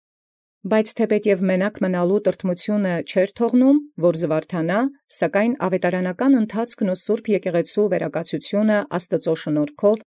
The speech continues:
առանց պակասության առաջ էր տանում և ավելի ևս հոգում, ջանք էր թափում, ամենքին հորդորում, որ լավ ու բարի լինեն,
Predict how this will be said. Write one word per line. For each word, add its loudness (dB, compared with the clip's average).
առանց 0
պակասության -2
առաջ 0
էր -2
տանում 2
և 0
ավելի 2
ևս 0
հոգում, 0
ջանք 0
էր -4
թափում, -4
ամենքին 0
հորդորում, 2
որ 2
լավ 2
ու 4
բարի 2
լինեն, 2